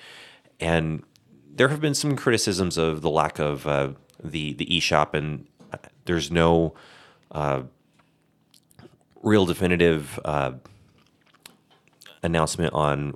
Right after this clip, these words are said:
when the, the virtual console to play, uh, the back party catalog will be available or anything like that. But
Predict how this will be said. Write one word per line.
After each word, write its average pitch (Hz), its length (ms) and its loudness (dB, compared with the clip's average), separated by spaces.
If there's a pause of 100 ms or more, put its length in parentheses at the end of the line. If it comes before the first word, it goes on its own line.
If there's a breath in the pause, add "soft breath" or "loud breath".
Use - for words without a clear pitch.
when 80 380 0
the, 76 300 0 (180)
the 85 100 0
virtual 82 380 0
console 78 460 -2
to - 100 -10
play, 65 300 -4 (260)
uh, 73 260 -2 (100)
the 78 80 -8
back 78 220 0
party 78 180 -2
catalog 71 400 -2
will 71 100 -2
be 71 140 -4
available 69 640 0 (600 loud breath)
or 78 160 -2
anything 76 300 -4
like 71 220 -2
that. 69 320 2
But 78 260 2